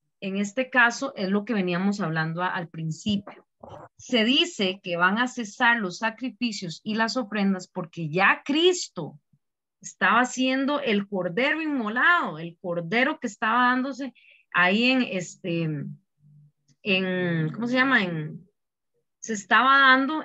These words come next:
en, en lugar de nosotros para morir por los pecados de nosotros. Y finalmente las setenta semanas terminan en el año treinta y cuatro después de Cristo, cuando el pueblo judío tiene la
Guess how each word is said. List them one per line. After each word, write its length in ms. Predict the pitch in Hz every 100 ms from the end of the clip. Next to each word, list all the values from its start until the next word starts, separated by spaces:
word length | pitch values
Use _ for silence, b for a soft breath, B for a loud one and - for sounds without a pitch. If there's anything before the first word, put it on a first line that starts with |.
| -
en, 340 | 233 196 180 180
en 520 | 202 185 175 170 170
lugar 360 | 196 196 208 208
de 80 | 262
nosotros 580 | 277 285 254 254 262
para 240 | - 208 180
morir 500 | 165 165 226 269 254 _
por 160 | 214 185
los 180 | 175 -
pecados 520 | 165 185 175 190 196
de 80 | 190
nosotros. 640 | 165 - 147 - - - B B B B B _
Y 180 | 311 311
finalmente 880 | 302 294 320 381 349 302 262 254
las 240 | 247 226 202
setenta 480 | 156 - 233 247 302
semanas 680 | 302 277 196 196 208 - -
terminan 420 | 180 196 233 262
en 160 | 277 269
el 120 | 247
año 340 | 220 226 220
treinta 360 | 202 175 170 165
y 80 | 156
cuatro 420 | 240 240 247 277 294
después 500 | 269 - 247 226 208
de 160 | 226
Cristo, 600 | - 214 - - 147 156 b b -
cuando 260 | 190 180
el 140 | 175 165
pueblo 400 | 226 247 277 277
judío 480 | 285 233 214 214
tiene 360 | 214 202 202 214
la 280 | 196 170